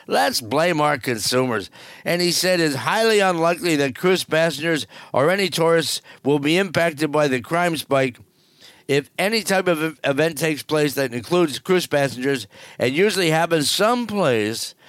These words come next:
outside the normal area visited by tourists, and that means these guests must have wandered into an area that they shouldn't be in, or they're looking for something that's not necessarily legal.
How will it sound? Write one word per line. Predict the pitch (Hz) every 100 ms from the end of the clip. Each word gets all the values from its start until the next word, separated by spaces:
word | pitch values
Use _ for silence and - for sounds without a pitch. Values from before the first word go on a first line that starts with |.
| - -
outside | 151 165 - 165 165 143
the | 139
normal | 147 175 214 220 202
area | 160 127 117 113 107 _ - - -
visited | 110 156 160 156
by | 135 131
tourists, | 123 147 139 110 104 101 - - - -
and | 104 123
that | 190 254
means | 196 175 175 147
these | 135 156 120
guests | 110 165 156 - - - -
must | 135 190 -
have | 165 117
wandered | 123 156 190 190 175
into | 175 165 135
an | 135
area | 131 131 160 170 160
that | 131 127
they | 127
shouldn't | 104 165 156 151
be | 165 165
in, | 160 135 - - - -
or | 101 117
they're | 117
looking | 160 175 170
for | 147
something | 123 165 160 156 135
that's | 127 101
not | 143 160 143
necessarily | 139 139 131 143 143 120
legal. | 123 98 85 73